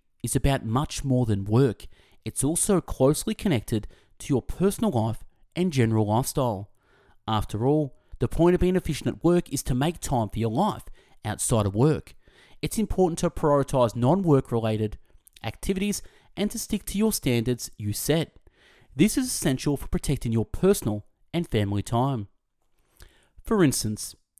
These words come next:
you could make a rule that you'll always be home by a certain hour. If something urgent comes up that absolutely can't be postponed,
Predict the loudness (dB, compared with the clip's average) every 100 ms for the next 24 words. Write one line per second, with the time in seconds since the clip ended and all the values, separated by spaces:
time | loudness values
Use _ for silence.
0 | -8 -2 0 0 -2 0 2 2 0 -6
1 | -8 -8 -2 -2 0 0 0 -2 0 2
2 | 2 2 0 0 -2 -2 -2 -2 0 0
3 | -2 -6 _ _ _ _ -6 -4 -2 -2
4 | -2 0 0 0 -4 -4 -4 0 -2 -2
5 | -8 -6 -6 -6 -10 -8 -6 -2 0 2
6 | 0 -2 -2 -4 -2 -4 -6 -2 0 0
7 | -2